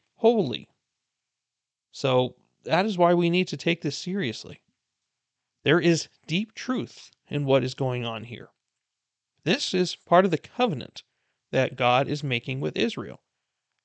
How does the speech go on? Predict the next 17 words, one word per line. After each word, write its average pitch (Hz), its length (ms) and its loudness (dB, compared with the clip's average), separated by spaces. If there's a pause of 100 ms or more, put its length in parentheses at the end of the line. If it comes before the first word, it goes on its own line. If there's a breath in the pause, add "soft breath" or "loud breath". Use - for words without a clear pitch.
(360)
It's - 80 -20
part 135 180 4
of 139 60 -4
the 165 60 2
terms 160 800 0
of 135 320 2
being 175 340 2
in 139 140 -2
a 135 60 -2
relationship 147 760 0
with 117 180 -8
him. - 200 -12 (1160)
They 175 120 6
didn't 240 180 2
see 220 300 2
all 175 220 8
these 165 340 0